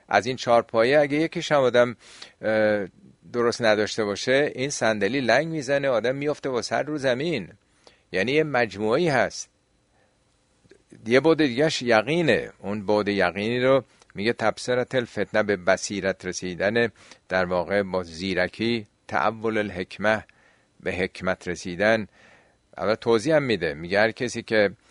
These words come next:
براش حکمت تبیین بشه، عرف العبره، عبرت رو یاد می‌گیره. و من عرف العبره فکأنما کان من الاولین،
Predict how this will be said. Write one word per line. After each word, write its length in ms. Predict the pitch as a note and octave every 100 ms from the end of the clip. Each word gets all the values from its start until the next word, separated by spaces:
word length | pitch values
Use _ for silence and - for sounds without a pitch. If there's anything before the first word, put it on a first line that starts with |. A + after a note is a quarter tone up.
| - _ -
براش 320 | F2+ A#2 -
حکمت 460 | G#2+ G#2 - B2+ -
تبیین 460 | - G2 E2+ G2 F2+
بشه، 420 | F2 - B2 C#3
عرف 300 | A2 B2 B2+
العبره، 640 | C3+ B2 G2 E2 G2+ A#2 G2 _ - _ -
عبرت 580 | F#2 E2+ G#2+ B2 D3 -
رو 140 | A#2
یاد 220 | G#2 F#2+ -
می‌گیره. 480 | F2+ D#2 D#2 C#2+ B1+ _ - - _
و 80 | F#2+
من 220 | G2 G2
عرف 400 | G2 G2+ F#2+ -
العبره 640 | G2 F2+ G2 D#2+ F#2 A#2+ D3
فکأنما 800 | - F#2 - E2+ F2 F#2 A2
کان 300 | A#2+ B2 A2+
من 180 | A2 A#2+
الاولین، 640 | A#2 A2+ F#2 E2+ F2 B2+